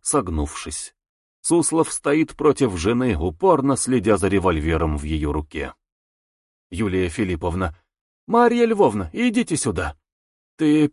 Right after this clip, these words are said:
Пётр, сделал из меня мерзкую женщину. Ступай, иди». «Марья Львовна, мы скоро едем домой?» Марья Львовна. «Не знаю, право, все куда-то разбрелись.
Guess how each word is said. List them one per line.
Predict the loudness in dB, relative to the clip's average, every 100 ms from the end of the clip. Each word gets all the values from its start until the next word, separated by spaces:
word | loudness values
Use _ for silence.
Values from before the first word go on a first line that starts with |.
| 0
Пётр, | 0 2 2 0
сделал | 2 4 4 2
из | 2
меня | 0 2
мерзкую | 2 0 0 -2 -2 0
женщину. | -2 -4 -6 -8 -10 -10
Ступай, | -8 -6 -4 -4 -4 -10 _ _ 0
иди». | 2 2 2 -2 -6 _ _ _ _ _ _ _ _ _ -2
«Марья | 2 6 6
Львовна, | 4 4 2 4 2
мы | 2 0 0
скоро | 4 4 4
едем | 2 -2 -4
домой?» | -4 -4 -4 -8 _ _ _ _ _ -4
Марья | 0 0 0 -2
Львовна. | 0 -2 -2 -6 -8 _ _ -14
«Не | -10 -4 -2
знаю, | 0 0 2 0
право, | 0 -2 -2 -6
все | -8 -4 -2 0
куда-то | 2 2 2 2
разбрелись. | 2 2 2 2 -2 -4 -16